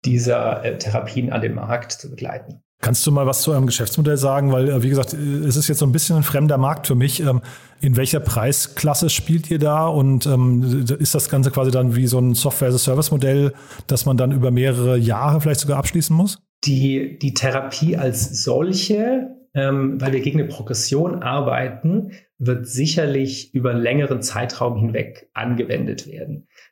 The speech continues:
Speaker 1: Ähm, das ist heute auch schon so bei, bei anderen Ansätzen, die, äh, gegen das Thema Kurzsichtigkeit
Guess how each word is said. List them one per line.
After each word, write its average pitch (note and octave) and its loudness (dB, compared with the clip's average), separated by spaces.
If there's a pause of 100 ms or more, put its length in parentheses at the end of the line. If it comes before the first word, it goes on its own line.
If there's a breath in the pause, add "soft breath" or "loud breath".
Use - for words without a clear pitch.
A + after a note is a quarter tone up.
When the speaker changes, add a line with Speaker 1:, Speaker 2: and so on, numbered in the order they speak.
Speaker 1:
Ähm, A#2+ 0
das A#2+ 0
ist C#3+ 0
heute C3+ -2
auch B2+ 0
schon C#3+ 0
so C3 -2
bei, B2 -4
bei B2+ -4
anderen B2+ -4
Ansätzen, B2 -4
die, B2 -2 (180)
äh, - -4
gegen B2+ -2
das - -8
Thema B2 -4
Kurzsichtigkeit - -6